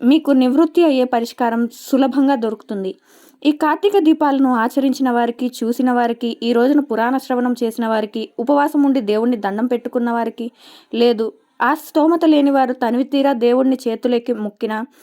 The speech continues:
శివాలయం నందు శివుణ్ణి చూస్తూ ఐదు నిమిషాలు కూర్చున్నా చాలు, మానసిక బాధలన్నీ తొలగి ప్రశాంతత కలుగుతుంది.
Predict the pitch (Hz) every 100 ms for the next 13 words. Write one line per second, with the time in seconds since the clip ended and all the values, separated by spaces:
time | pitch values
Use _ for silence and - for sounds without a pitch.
0 | - _ _ _ - 294 320 370 320 285
1 | 269 254 269 254 269 277 254 - 247 254
2 | - 285 - _ _ - 226 240 240 240
3 | 269 262 262 240 254 240 240 - 202 196
4 | _ _ _ _ _ _ _ - 233 240
5 | 285 320 262 233 233 226 240 247 220 220
6 | 240 214 - 226 233 226 220 202 202 196
7 | 185 185